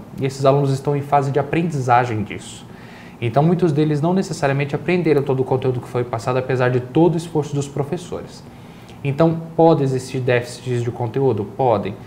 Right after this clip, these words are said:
E que vai levar um tempo até que tudo isso entre nos eixos. Mas o fato desse ano, principalmente os alunos de terceira série que estão no último ano, terem tido mais aulas presenciais,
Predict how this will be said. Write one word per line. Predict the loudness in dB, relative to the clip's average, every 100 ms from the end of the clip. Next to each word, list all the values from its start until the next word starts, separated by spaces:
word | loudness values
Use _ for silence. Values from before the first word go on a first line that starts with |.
| -18 -12
E | -6
que | 0
vai | 4
levar | 4 4 4
um | 2
tempo | 2 2 2 0
até | -2
que | -4 -6
tudo | -2 2
isso | 2 2 -2 -4
entre | -2 -2 -2 -2 -8 -12 -12
nos | -2 0 2
eixos. | 2 2 0 -6 -14 -16 -18 -18 -18 -2
Mas | 4 4 2
o | -2
fato | 4 4 4
desse | 2 2 0 2
ano, | 2 2
principalmente | 0 0 0 0 2 2
os | 2
alunos | 4 4 2
de |
terceira | 2 2 4 4 2
série | 2 0
que | 0
estão | -2 -2
no |
último | -2 -2 -2
ano, | -2 -2
terem | -2 -2 -2
tido | -2 0
mais | 0 2
aulas | 2 0
presenciais, | 0 0 -2 -2 -2 -2 -4 -14